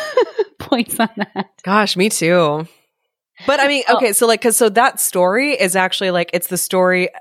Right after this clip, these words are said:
Speaker 2: it's actually, like, Andromeda is a character in the story of Perseus, who is a Greek hero.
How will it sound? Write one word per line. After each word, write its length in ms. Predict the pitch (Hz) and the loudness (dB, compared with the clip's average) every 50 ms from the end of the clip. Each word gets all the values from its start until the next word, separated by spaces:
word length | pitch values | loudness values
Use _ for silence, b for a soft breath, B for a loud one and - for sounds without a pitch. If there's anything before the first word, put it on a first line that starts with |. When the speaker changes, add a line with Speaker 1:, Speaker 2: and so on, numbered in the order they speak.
| - _ | -6 _
Speaker 2:
it's 180 | 196 196 196 - | -4 -4 0 0
actually, 380 | 185 190 214 214 - 208 208 190 | 0 0 0 -2 -2 -2 0 0
like, 160 | 185 175 - - | 0 -2 0 -2
Andromeda 560 | 196 196 175 190 196 196 214 226 226 233 - | -2 -2 0 0 2 2 2 2 2 2 2
is 100 | - 175 | 0 -2
a 60 | 175 | -2
character 580 | 170 - - 175 165 170 170 165 - 170 165 160 | -4 -4 -4 -2 0 0 -2 0 0 0 0 0
in 200 | - - 165 165 | 0 -2 -4 -4
the 60 | 151 | -4
story 360 | 147 - - 175 165 156 143 | -6 -4 -2 0 0 0 -2
of 120 | 131 131 _ - | -4 -10 _ -6
Perseus, 580 | - 190 180 165 - - 135 131 - - - | -4 -2 -2 -2 -4 -8 -10 -10 -8 -8 -4
who 100 | - 170 | -2 -2
is 120 | 156 143 147 | -2 -2 -4
a 80 | 143 | -6
Greek 260 | 139 - 143 139 135 | -6 -6 -8 -8 -10
hero. 480 | - - - 147 131 - - - - - | -10 -8 -6 -6 -6 -6 -10 -14 -16 -18